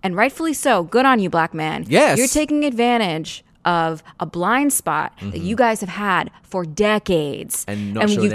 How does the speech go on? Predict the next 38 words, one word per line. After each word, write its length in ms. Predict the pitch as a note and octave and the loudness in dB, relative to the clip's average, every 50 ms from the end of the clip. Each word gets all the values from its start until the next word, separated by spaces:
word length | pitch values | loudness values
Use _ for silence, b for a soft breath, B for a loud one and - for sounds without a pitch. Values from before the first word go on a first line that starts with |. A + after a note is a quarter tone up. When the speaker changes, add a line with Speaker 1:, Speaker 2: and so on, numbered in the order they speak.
| - | 2
Speaker 1:
been 20 | A3+ A3+ G#3 | 2 2 4
Speaker 2:
any 20 | |
Speaker 1:
told 340 | G#3+ - A3 A3 A3+ B3+ B3 | 2 2 4 4 4 4 4
Speaker 2:
attention 100 | B3 B3 A#3+ | 4 4 4
Speaker 1:
about 120 | A#3 A#3 | 4 4
Speaker 2:
to. 40 | A#3+ | 4
Speaker 1:
it 200 | A#3+ B3 B3 - _ - - | 2 0 -2 -4 _ -12 -10
Speaker 2:
Yep. 220 | D3 D3+ D3+ D#3+ | -8 -8 -6 -4
Speaker 1:
for 100 | G#3+ G3+ | -6 -6
decades, 800 | D#3+ D#3+ G3+ F#3+ F3+ E3+ _ G3+ G3+ G#3 G#3+ A3 A#3+ A#3+ - - B B B B | -6 -4 -4 -4 -4 -4 _ -6 -4 -4 -2 -4 -4 -4 -6 -12 B B B B
and 240 | - E3+ E3+ E3+ E3+ | -8 -8 -8 -6 -8
no 300 | F3+ F#3 G3 G3+ G#3+ A3 A3+ | -6 -2 0 0 2 2 0
one 260 | A3 A3+ A3 A3 G#3+ | 0 0 -2 -4 -4
took 160 | - G#3+ G3+ | -6 -8 -6
the 100 | - G3+ | -4 -4
opportunity 680 | - F#3 F3+ - F#3 - - F#3 F3+ F3 D#3+ E3+ E3 E3 | -2 -2 -4 -6 -8 -10 -8 -8 -8 -8 -6 -8 -8 -8
to 220 | D#3+ - - E3+ | -10 -10 -10 -10
repair 420 | D#3 D#3 D#3+ - - - D#3+ D#3+ E3+ | -10 -12 -16 -16 -16 -12 -10 -10 -6
that. 420 | E3+ G3+ A3 A#3+ C4 C#4+ - _ | -6 -4 -2 -2 -4 -4 -6 _
Speaker 2:
Mm-hmm. 340 | - G2+ E2+ D2 G2+ G2 G#2 A2+ _ | -16 -16 -14 -10 -10 -10 -10 -10 _
Speaker 1:
And 100 | - G#3+ | -6 -6
he 300 | G#3 - - D4 D4+ D#4+ | -6 -6 -2 0 0 2
is 100 | E4 D4+ | 0 0
primed 540 | - _ - - C#4+ D#4 E4 D#4 C#4+ C4 B3+ | -4 _ -6 -6 -4 -4 -2 -4 -2 -4 -4
to 80 | - A3+ | -6 -6
come 220 | - A#3 B3 B3 | -4 -2 -2 0
in 60 | B3 | 0
there 120 | A#3+ A#3+ A#3 | 0 0 0
and 100 | A#3 A3+ | -2 -4
say, 220 | - B3 A#3 A#3 - | -4 -6 -6 -4 -2
"Oh, 300 | - A3 D4+ C4 E3+ B3 | -2 0 0 0 -2 -2
I 160 | - D#3+ G#3 | -2 -2 0
know 120 | C#4+ E4 | 0 -2
how 40 | D#4 | -2
to 80 | C4+ G#3+ | -2 -2
do 100 | F#3+ G3+ | -4 -4
black 280 | G3 G3+ G3+ G#3+ - | -2 -2 -4 -4 -4
hair. 260 | A3 A#3 B3+ D4 D#4+ | -6 -6 -6 -6 -8